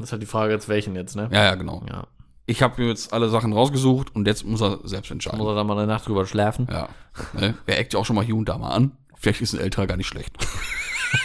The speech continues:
Speaker 1: Ja, wär bei dem neuen schon ein bisschen ärgerlich.
Speaker 2: Ja, das wär schade, sag ich mal.
Speaker 1: Ja, wär schon ein
Speaker 2: Schade.
Speaker 1: bisschen, wär schon schade. Ist immer schade,
Speaker 2: Äh, genau,
Speaker 1: Aber
Speaker 2: es ist immer
Speaker 1: dann
Speaker 2: schade.
Speaker 1: ist noch schaderer.
Speaker 2: Ja, genau.
Speaker 1: <laughs>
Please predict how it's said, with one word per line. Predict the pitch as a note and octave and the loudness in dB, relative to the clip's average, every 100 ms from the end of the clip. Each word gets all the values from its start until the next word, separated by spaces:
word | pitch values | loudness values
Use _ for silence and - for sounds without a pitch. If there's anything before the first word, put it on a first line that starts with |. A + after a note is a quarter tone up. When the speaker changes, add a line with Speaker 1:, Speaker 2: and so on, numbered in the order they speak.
| B5+ C6+ A#5 - - - - - - - | -2 -2 0 0 -2 -6 -4 -8 -4 4
Speaker 1:
Ja, | C3 | 8
wär | B2+ | 8
bei | A#2+ | 8
dem | A#2+ A#2+ | 8 8
neuen | A2+ C3+ C3+ | 8 6 6
schon | C#3 | 4
ein | |
bisschen | B2 - B2+ | 4 2 2
ärgerlich. | A2+ A2 F#2+ | 4 4 6
Speaker 2:
Ja, | A#2 C#3+ | 8 8
das | C3+ A#2+ | 8 8
wär | B2+ | 6
schade, | - - G2+ - - | 6 6 6 4 -8
sag | - | -10
ich | - | -8
mal. | F2 | 2
Speaker 1:
Ja, | G2+ G#2 G#2 | 6 6 6
wär | G2+ | 2
schon | G#2 | 4
ein | G2 | 6
Speaker 2:
Schade. | G2 F2+ | 6 6
Speaker 1:
bisschen, | F#2 - | 0 -2
wär | - | 0
schon | G2+ - B2 | 0 2 2
schade. | - - - - - - | 2 0 -2 -8 -12 -8
Ist | - | 2
immer | F3 F#3 | 8 8
schade, | F3+ F#3 F3+ G#3 A#3 - - - - | 8 6 6 6 4 -4 -20 0 8
Speaker 2:
Äh, | F#3+ | 10
genau, | G3 G3+ | 10 10
Speaker 1:
Aber | B2+ - | 10 8
Speaker 2:
es | |
ist | B2 | 8
immer | C#3+ B2 | 8 8
Speaker 1:
dann | G#3+ | 6
Speaker 2:
schade. | F#2 | 2
Speaker 1:
ist | E2+ C#3 | 2 6
noch | C#3+ D#3 | 6 6
schaderer. | - C3 B2+ G2 F2 F2 - | 4 6 6 4 2 -4 -2
Speaker 2:
Ja, | - B2 | 4 6
genau. | B2 B2 F2 - - - | 8 8 6 -2 -12 -6
Speaker 1:
<laughs> | - | 0